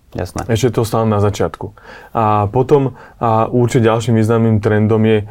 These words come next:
Speaker 2: e-commerce, ktorý samozrejme, a, nie je tu, a, a, a, od minulého roka,
Speaker 1: Mhm.
Speaker 2: ale samozrejme, a, nejako sa kreuje. A už môžeme, a, badať to, že nielen, a,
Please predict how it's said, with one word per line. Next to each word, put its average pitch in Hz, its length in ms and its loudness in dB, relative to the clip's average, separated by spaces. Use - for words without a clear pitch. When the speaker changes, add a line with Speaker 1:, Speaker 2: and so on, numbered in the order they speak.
Speaker 2:
e-commerce, 120 560 0
ktorý 113 160 2
samozrejme, 110 560 0
a, 113 160 0
nie 135 240 4
je 107 80 0
tu, 117 180 0
a, 113 80 0
a, 110 40 2
a, 110 100 2
od 113 240 0
minulého 117 480 2
roka, 113 480 2
Speaker 1:
Mhm. 104 80 0
Speaker 2:
ale 110 160 4
samozrejme, 113 540 2
a, 113 100 -2
nejako 110 320 0
sa 113 160 -2
kreuje. 117 560 2
A - 80 -2
už 113 240 2
môžeme, 117 400 2
a, 110 320 0
badať 107 400 0
to, 117 80 0
že 110 160 2
nielen, 110 400 2
a, 110 240 0